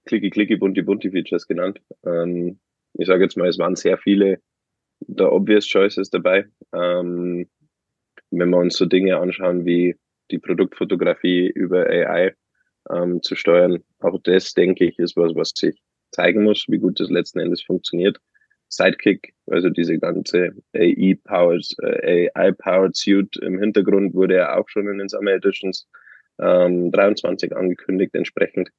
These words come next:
Ähm, ich glaub, das ist jetzt so das, ein paar der ersten Features werden gelauncht, wo wir diese, diesen Sidekick dann auch, ähm, mal zum Leben erweckt sehen. Ähm,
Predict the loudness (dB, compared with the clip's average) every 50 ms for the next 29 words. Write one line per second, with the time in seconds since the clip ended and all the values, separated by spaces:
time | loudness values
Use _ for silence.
0 | _ _ _ -20 _ _ _ _ -2 2 2 4 4 2 0 -2 0 2 4 2
1 | 4 4 2 2 2 2 2 2 0 0 -2 0 0 2 0 0 -2 -6 -12 -16
2 | _ _ _ _ _ _ _ _ _ _ _ -8 -6 -6 -6 -6 -4 0 0 2
3 | 4 4 4 4 4 2 2 0 -6 -6 -2 -2 -2 0 0 -2 -2 0 0 0
4 | 0 0 0 0 0 0 2 2 0 0 -2 -6 -10 -8 -8 -6 -4 -4 -4 -4
5 | -4 -4 -4 -6 -6 -8 -8 -8 -8 -6 -6 -8 -8 -8 -6 -4 -6 -6 -4 _
6 | -10 -8 -6 -6 -6 -6 -6 -8 -8 -8 _ _ _ -8 -8 -8 -6 -8 -12 -14
7 | -16 _ _ -6 -4 -4 -4 -2 -2 2 2 2 4 4 4 2 4 2 0 0
8 | -4 _ -4 -2 -2 -2 -2 -4 -8 _ _ _ _ _ _ _ _ -20 -20 _
9 | _ _ _ _ -6 -2 0 2 2 2 0 -4 -6 -8